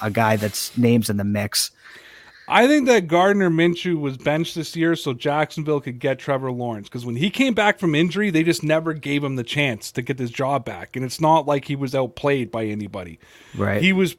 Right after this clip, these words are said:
Speaker 2: purely benched so that they could get Trevor Lawrence. Listen, the names that we are discussing, and I forgot all about Gardner Minshew. I did a countdown yesterday, like, a top eight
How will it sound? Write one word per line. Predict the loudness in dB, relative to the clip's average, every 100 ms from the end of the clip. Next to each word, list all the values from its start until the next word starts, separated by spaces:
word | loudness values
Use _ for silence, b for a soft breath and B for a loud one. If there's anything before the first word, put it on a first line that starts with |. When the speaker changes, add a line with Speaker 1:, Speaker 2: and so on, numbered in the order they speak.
| _
Speaker 2:
purely | 0 4 6 4
benched | 0 0 0 0 -2
so | -2
that | -2 2
they | 2 2
could | -2 -8 0
get | 2 2 0 _ _ _ _
Trevor | -2 0 0
Lawrence. | -4 -4 -6 -10 -18 b b b b b b b
Listen, | 4 4 4 2 0 -8 2
the | 4
names | 6 6 4 4
that | 2 2
we | 0 2
are | 2 2
discussing, | 0 -4 -2 0 0 0 -4 0
and | 2
I | 2
forgot | 0 0 4 6
all | 6 4
about | 4 4 4
Gardner | 0 0 -2
Minshew. | -4 -2 -2
I |
did | 0 0
a |
countdown | -2 -2 -2 0 0 0 -2
yesterday, | -2 -4 -6 -2 0 0
like, | -2
a |
top | -6 -4 -4 -2
eight | -2 -2